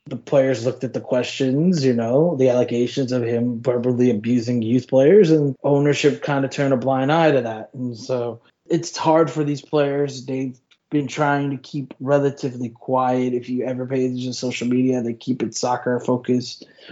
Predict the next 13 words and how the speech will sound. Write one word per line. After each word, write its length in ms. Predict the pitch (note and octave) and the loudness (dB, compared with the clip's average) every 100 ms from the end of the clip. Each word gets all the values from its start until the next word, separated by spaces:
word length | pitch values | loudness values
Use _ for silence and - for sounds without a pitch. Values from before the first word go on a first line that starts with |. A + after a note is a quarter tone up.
| - - | -16 0
uh, 360 | A2+ A2+ A2+ - | 2 4 2 0
and 340 | A#2 A#2 A2+ _ | 0 0 -2 _
parts 320 | - C#3+ C3 | 0 2 2
of 40 | B2+ | 0
their 120 | A#2+ | 0
private 420 | - B2 A#2 A#2+ | -2 -2 -2 -2
life, 540 | A#2 A#2 B2 A#2+ - _ _ _ _ _ _ _ | -4 -4 -4 -6 -10 _ _ _ _ _ _ _
but 240 | A2+ B2 A2+ | 0 0 2
mainly 400 | B2+ D3 D#3 D3+ | 4 6 6 4
soccer 400 | D#3+ D3+ D#3 C3+ | 2 0 0 -2
focused. 460 | B2 A2+ - A2+ | -2 -8 -8 -8
They're 80 | A#2 | -8
probably 960 | A#2 C#3 C3+ C#3 D3 C3+ C3+ C3 B2+ | -2 2 4 4 0 2 2 2 -2